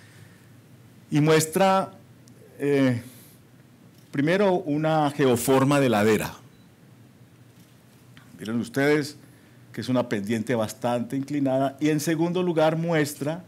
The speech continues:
un uso del suelo centrado en el café, en la producción cafetera. De ahí venimos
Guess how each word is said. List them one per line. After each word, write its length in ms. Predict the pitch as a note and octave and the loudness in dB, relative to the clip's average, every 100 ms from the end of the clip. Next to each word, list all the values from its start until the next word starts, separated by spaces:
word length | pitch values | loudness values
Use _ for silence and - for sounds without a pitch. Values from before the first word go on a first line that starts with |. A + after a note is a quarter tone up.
| - - - - - - | -20 -20 -20 -20 -18 -2
un 220 | C#3 D#3 | 0 2
uso 300 | D#3+ D3+ D#3 | 0 2 0
del 120 | D3+ | 0
suelo 520 | D3 C#3+ C3+ C#3+ D3 - | 0 2 2 2 -2 -10
centrado 760 | - A2+ G#2 A#2 A2+ A#2+ B2 - - - - - - - - - - | -8 -6 -2 2 4 4 0 -6 -20 -20 -20 -20 -20 -20 -20 -20 -12
en 140 | G2+ | -10
el 140 | F2+ | -10
café, 360 | - D#2+ - F2+ - | -12 -14 -12 -14 -14
en 100 | G#2+ | -8
la 120 | G#2+ - | -8 -4
producción 420 | G#2+ G2 C3 B2+ | -6 -4 -6 -6
cafetera. 480 | A2 G2 - F2 - - - - - - - - - - - - - - - - - - - - | -8 -8 -12 -16 -18 -20 -20 -20 -20 -20 -20 -20 -18 -16 -16 -20 -20 -20 -20 -20 -20 -20 -20 -10
De 100 | G#2+ | -2
ahí 220 | A2 B2+ | 0 2
venimos 680 | C3+ D3+ F3+ F3+ E3+ - | 2 2 0 0 -4 -8